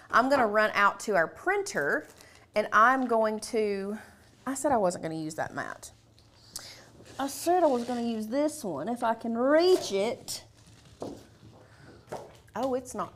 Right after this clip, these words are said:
sticky at all. See, this one's a little not sticky. This one might be a little too sticky. We're gonna go with the sticky. And we're gonna pray that it doesn't rip our paper. We're not gonna bray it down too much.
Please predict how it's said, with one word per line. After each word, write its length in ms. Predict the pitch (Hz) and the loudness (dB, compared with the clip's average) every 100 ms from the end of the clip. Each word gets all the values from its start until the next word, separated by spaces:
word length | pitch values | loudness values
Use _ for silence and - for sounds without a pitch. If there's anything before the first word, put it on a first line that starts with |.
| - | -18
sticky 420 | - 208 196 - - | -14 -12 -14 -12 -6
at 220 | 214 - - | -4 -4 -6
all. 340 | - - - _ _ _ - - - - | -10 -10 -18 _ _ _ -20 -20 -20 -20
See, 180 | - 233 | -8 -2
this 220 | 220 240 | -2 -2
one's 160 | 330 254 | -4 -2
a 60 | |
little 320 | 202 202 185 | -2 0 -2
not 340 | 180 190 240 - | 0 0 0 -6
sticky. 420 | - - 123 190 _ - | -16 -16 -14 -16 _ -8
This 180 | 220 226 | -8 -6
one 100 | 262 | -6
might 140 | 196 | -6
be 60 | 190 | -8
a 40 | |
little 160 | 190 - | -10 -10
too 240 | - 208 | -12 -12
sticky. 500 | 208 - - - - - _ _ _ _ _ _ _ _ _ _ - - - - _ - | -12 -14 -20 -20 -20 -20 _ _ _ _ _ _ _ _ _ _ -20 -20 -20 -20 _ -16
We're 120 | 208 | -14
gonna 180 | 196 185 | -12 -12
go 200 | 175 180 | -12 -12
with 200 | 180 - | -16 -18
the 60 | |
sticky. 800 | 165 - 180 170 - - - - - - _ _ _ - - - | -20 -20 -20 -20 -20 -20 -20 -20 -20 -20 _ _ _ -20 -20 -12
And 80 | 185 | -6
we're 140 | 190 | -6
gonna 200 | 190 240 | -8 -12
pray 320 | - - 185 185 | -14 -10 -8 -8
that 140 | 190 | -10
it 100 | 170 | -12
doesn't 300 | 180 180 220 | -12 -10 -8
rip 200 | 185 185 | -8 -6
our 100 | 160 | -8
paper. 560 | - 185 180 - - - - _ _ - - - - | -10 -14 -12 -10 -10 -12 -20 _ _ -20 -20 -16 -2
We're 100 | 254 | 2
not 120 | 254 | 2
gonna 160 | 262 | 2
bray 260 | 226 214 202 | 4 6 4
it 120 | 170 | 2
down 200 | 180 170 | -2 -4
too 180 | 170 165 | -6 -12
much. 540 | - - - - - | -14 -16 -18 -16 -16